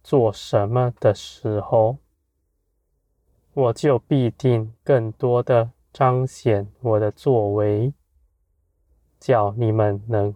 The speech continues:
够看见。你们也必定明白到，你们凭着我，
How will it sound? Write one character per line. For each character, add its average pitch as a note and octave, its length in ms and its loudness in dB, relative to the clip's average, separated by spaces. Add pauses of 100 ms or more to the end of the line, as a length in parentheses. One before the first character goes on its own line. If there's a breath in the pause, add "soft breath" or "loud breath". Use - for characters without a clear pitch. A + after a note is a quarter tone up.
够 A2 320 0 (120)
看 A#2 320 -2 (120)
见。 A2 400 -2 (1600)
你 C#3+ 80 -2
们 C3+ 260 0
也 A#2+ 180 2
必 D3 320 0
定 A2 440 -2
明 A2+ 320 -2
白 G#2+ 320 -2
到， A#2+ 400 -2 (1400)
你 C3+ 140 -2
们 B2 400 0 (240)
凭 B2+ 300 -4
着 B2+ 300 0
我， A2 400 0